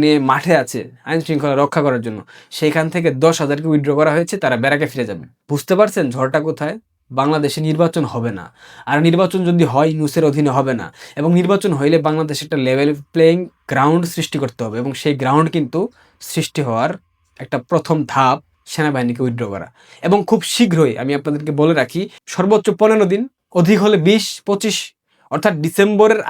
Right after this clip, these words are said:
আগেই, এটুক নিশ্চিত থাকেন, ডিসেম্বরের আগেই বাংলাদেশের সেনাবাহিনীর যে ম্যাজিস্ট্রেসি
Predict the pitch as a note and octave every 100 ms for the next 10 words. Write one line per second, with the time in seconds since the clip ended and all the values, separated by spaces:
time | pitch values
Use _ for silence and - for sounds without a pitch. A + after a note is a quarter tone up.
0 | D#3 D3 C3 - _ - E3+ F3 F#3+ G#3
1 | - G#3+ E3+ C3 C#3 D#3+ C#3+ E3 E3 F3
2 | F3+ E3+ C#3 D#3+ G3+ D3 C#3 C#3 B2 A#2+
3 | C#3 D#3 D#3+ C#3 C3+ C#3 C#3 D3+ D#3 C#3